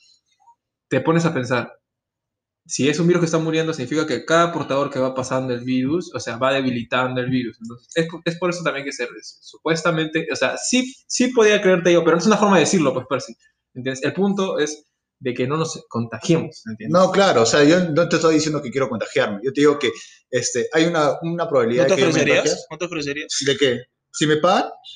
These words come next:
Speaker 3: Claro,
Speaker 2: Sí.
Speaker 3: obviamente, hay esos, esos, esos,
Speaker 2: Si
Speaker 3: este,
Speaker 2: me dicen,
Speaker 3: proyectos,
Speaker 2: "Puta, vamos,
Speaker 3: ¿no?
Speaker 2: este, te vamos a inyectar covid por, no sé, por cincuenta mil dólares o por cien mil dólares".
Speaker 3: No,
Speaker 2: Pero,
Speaker 3: no es
Speaker 2: pero,
Speaker 3: tanto, creo.
Speaker 2: pero previa-, pero previamente, no, es mi precio, papi.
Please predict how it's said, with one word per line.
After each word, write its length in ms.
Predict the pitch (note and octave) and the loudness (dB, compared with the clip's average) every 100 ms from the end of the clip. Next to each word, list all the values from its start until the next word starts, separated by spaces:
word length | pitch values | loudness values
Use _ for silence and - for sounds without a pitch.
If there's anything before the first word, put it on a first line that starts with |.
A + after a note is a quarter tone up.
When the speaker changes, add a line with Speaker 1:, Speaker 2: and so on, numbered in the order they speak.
| - | -2
Speaker 3:
Claro, 200 | F3+ E3 | 0 4
Speaker 2:
Sí. 60 | |
Speaker 3:
obviamente, 320 | F#3 G#3+ G#3+ G3 | 4 2 0 -2
hay 100 | G#3+ | -2
esos, 220 | A3 G#3 - | -2 -10 -10
esos, 240 | F#3+ G3 - | -8 -8 -10
esos, 240 | F3 F3 | -12 -10
Speaker 2:
Si 40 | D#3 | -6
Speaker 3:
este, 40 | D3 | -2
Speaker 2:
me 80 | |
dicen, 160 | E3+ F3 | 0 2
Speaker 3:
proyectos, 300 | F3+ F#3 D#3 | 4 4 4
Speaker 2:
"Puta, 40 | C3+ | 4
vamos, 260 | D#3 E3+ E3+ | 2 2 2
Speaker 3:
¿no? 40 | D#3+ | 2
Speaker 2:
este, 440 | D3 - C#3 C3+ C3+ | 0 0 0 0 -2
te 120 | - | 0
vamos 220 | D#3+ E3+ | 0 -2
a 20 | |
inyectar 300 | E3 C3+ D3+ | -4 -6 -6
covid 300 | D3+ D#3+ D#3+ D#3+ - | -6 -2 -2 -4 -4
por, 220 | C#3+ B2+ C3 | 0 0 0
no 60 | |
sé, 160 | C#3 C#3 | -4 -4
por 240 | C#3 - | -6 -12
cincuenta 300 | - B2+ B2 C3 | -14 -10 -8 -6
mil 120 | C#3+ | -2
dólares 340 | C3+ B2 A2+ A2+ | 0 2 0 -4
o 80 | |
por 100 | A2+ | -8
cien 140 | - B2+ | -10 -8
mil 100 | B2+ | -4
dólares". 280 | B2 A2 B2+ | -2 -2 -2
Speaker 3:
No, 140 | B2+ | 0
Speaker 2:
Pero, 120 | B2 B2+ | 2 2
Speaker 3:
no 40 | - | 0
es 140 | - - | -8 0
Speaker 2:
pero, 160 | D3 | 2
Speaker 3:
tanto, 120 | C3+ A2+ | 2 0
creo. 100 | A2 | 2
Speaker 2:
pero 200 | C#3+ C#3 | 2 4
previa-, 360 | D#3+ D#3+ D#3 D3+ - | 2 2 0 -4 -2
pero 180 | C3+ | 0
previamente, 520 | - D#3+ D#3 D#3 D3+ C#3+ | 0 0 0 -2 -2 -2
no, 120 | C#3 C3 B2+ C3 | 0 -2 -6 -8
es 100 | - | -6
mi 80 | D#3 | -4
precio, 260 | D3+ D3+ D3 | -2 -2 -2
papi. 200 | C#3+ - | -4 -6